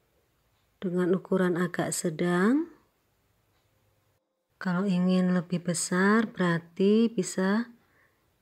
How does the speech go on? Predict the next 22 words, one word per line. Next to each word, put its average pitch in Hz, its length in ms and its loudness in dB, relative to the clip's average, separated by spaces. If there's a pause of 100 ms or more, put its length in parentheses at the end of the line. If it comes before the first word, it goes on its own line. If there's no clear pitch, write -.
diiris 196 720 2
menjadi 185 480 0
enam 180 320 -2
belas 175 320 -2
potong. 147 720 -6 (760)
Ini 190 240 2
bisa 214 320 0
juga 196 320 0
dimasukkan 190 1040 2
ke 214 80 -2
dalam 175 480 0
mika 170 720 0 (800)
kalau 196 240 4
ingin 196 400 4
dijual 185 720 2
dengan 175 320 0
ukuran 175 640 0
yang 175 320 0
lebih 185 480 -2
kecil. 151 800 -8 (960)
Untuk 185 400 -2
mikanya 175 800 0